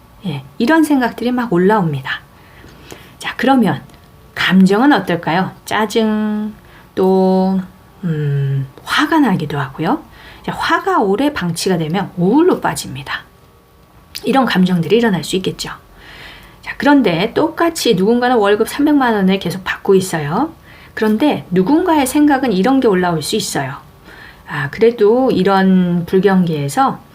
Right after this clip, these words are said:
내가 이만큼 받고 내 삶을 영위할 수 있는 부를 이걸 통해서 이뤄내니까 참 감사한 일이다.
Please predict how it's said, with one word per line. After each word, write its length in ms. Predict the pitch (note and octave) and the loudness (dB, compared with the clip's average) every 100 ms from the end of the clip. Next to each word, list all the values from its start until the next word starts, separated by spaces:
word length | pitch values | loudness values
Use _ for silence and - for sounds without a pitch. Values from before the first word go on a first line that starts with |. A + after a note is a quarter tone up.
| - - - | -20 -20 -2
내가 240 | F#3 F#3+ | 0 2
이만큼 720 | F#3+ F#3+ G3+ G3+ G#3 F#3+ F#3 | 2 2 2 0 -4 -2 -6
받고 540 | F#3 E3+ E3+ - A3+ B3 | -4 -6 -6 0 0 2
내 120 | F3 | 0
삶을 380 | F3 B3 C4 A#3 | -2 0 0 2
영위할 460 | F3 F#3 A#3 C#4 B3+ | 2 2 2 2 0
수 160 | - | -2
있는 420 | G3 F3 D#3+ F#3 G#3+ | 0 0 0 -2 -4
부를 560 | - A3 B3 C#4+ F#3 - | 0 2 4 2 2 -2
이걸 300 | F#3 G3+ G#3+ | -2 0 -2
통해서 500 | - F#3 E3 E3 B3 | -4 -4 -4 -2 -2
이뤄내니까 720 | G3+ F#3+ F3+ D3+ C#3+ G3 A3 | 0 2 0 -2 -6 -6 -6
참 220 | - C4+ | -6 -6
감사한 640 | - - F3+ F#3+ F#3+ C4+ C4+ | -6 -4 0 0 2 2 2
일이다. 400 | F3+ C#3+ F#3 | 0 0 -2